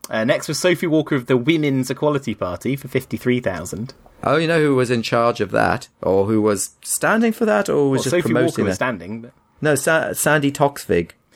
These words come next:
Speaker 1: Oh, that's
Speaker 2: It,
Speaker 1: right.
Speaker 2: it
Speaker 1: That's why she quit, uh, the news quiz, was for the Women's Equality Party, wasn't it?
Speaker 2: Well, I hope it was worth quitting the news quiz to get,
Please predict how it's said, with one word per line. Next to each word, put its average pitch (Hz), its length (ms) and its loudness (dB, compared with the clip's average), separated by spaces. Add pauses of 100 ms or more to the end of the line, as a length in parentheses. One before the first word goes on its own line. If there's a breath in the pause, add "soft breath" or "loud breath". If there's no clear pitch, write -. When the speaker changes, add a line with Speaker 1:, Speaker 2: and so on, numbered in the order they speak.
(240 loud breath)
Speaker 1:
Oh, 240 220 4
that's 247 280 0
Speaker 2:
It, 233 40 4
Speaker 1:
right. 226 80 4
Speaker 2:
it 196 40 -2
Speaker 1:
That's 214 120 -6
why 220 80 4
she 214 160 -8
quit, - 560 -2 (100)
uh, 180 220 2
the 175 80 0
news 226 240 2
quiz, 123 340 2
was 120 160 -6
for 120 140 -4
the 110 120 -2
Women's 120 480 0
Equality 117 400 -4
Party, 101 320 -6
wasn't - 240 -8
it? - 220 -14
Speaker 2:
Well, 147 180 0
I 147 100 2
hope 156 180 0
it 156 40 2
was 143 140 0
worth 147 240 0
quitting 139 280 0
the 120 80 0
news 123 360 0
quiz 110 340 0
to 113 140 -2
get, 110 320 2